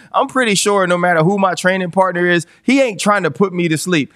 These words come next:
But I do tap in on him getting in there. I tap in on him getting active. And you never know who's gonna be upset about Facebook's new changes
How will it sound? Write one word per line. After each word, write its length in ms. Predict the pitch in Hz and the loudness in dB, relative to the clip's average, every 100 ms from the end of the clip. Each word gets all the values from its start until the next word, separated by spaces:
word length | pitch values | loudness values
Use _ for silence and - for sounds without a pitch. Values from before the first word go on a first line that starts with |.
| - - | -20 -4
But 120 | 180 | 0
I 80 | 175 | 0
do 240 | 156 240 | 0 0
tap 320 | 240 233 220 220 | 0 0 2 0
in 100 | 208 | 2
on 140 | 180 | 2
him 180 | 202 196 | 2 0
getting 260 | 175 185 | 0 0
in 160 | 190 208 | 0 2
there. 180 | 202 190 | 2 2
I 40 | |
tap 300 | 156 196 185 | 2 -2 0
in 80 | 202 | 2
on 140 | 180 | 2
him 180 | 180 196 | 2 0
getting 240 | 175 185 151 | -2 -2 0
active. 400 | 165 185 208 202 - - | -2 0 0 -2 -10 -4
And 160 | 170 202 | -2 2
you 100 | 294 | 2
never 320 | 214 285 302 | 2 2 2
know 260 | 262 294 175 | 2 2 2
who's 260 | 208 247 | 2 2
gonna 220 | 214 226 | 0 0
be 160 | 185 226 | 0 0
upset 340 | 190 160 233 | -2 0 -2
about 400 | 202 180 180 160 | 0 0 -2 -4
Facebook's 580 | 151 202 226 165 196 175 | -6 -2 -2 0 0 0
new 200 | 185 208 | -2 -2
changes 480 | 180 214 220 175 165 | 0 0 0 0 -2